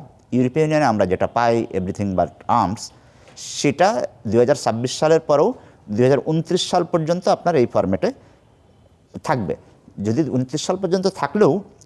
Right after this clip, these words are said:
এর মধ্যে জিএসপি কাঠামোর যে কিছু নিয়মকানুন যেটা চেঞ্জ হতে চাইছিল দুই হাজার চব্বিশ সালে, সেটা তারা ডেফার করে দুই হাজার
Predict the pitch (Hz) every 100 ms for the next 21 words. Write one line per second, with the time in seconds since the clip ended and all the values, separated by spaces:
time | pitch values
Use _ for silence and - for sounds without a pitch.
0 | _ 139 180 208 127 90 98 147 - _
1 | _ 92 87 135 190 - 202 - 120 -
2 | 180 190 175 - _ 113 110 123 143 117
3 | 113 117 107 104 90 85 92 - - 143
4 | 147 147 139 117 120 165 160 117 117 110
5 | - - - - 143 135 147 - 92 113
6 | - 120 113 117 98 80 - _ 92 87
7 | 104 151 151 170 156 127 127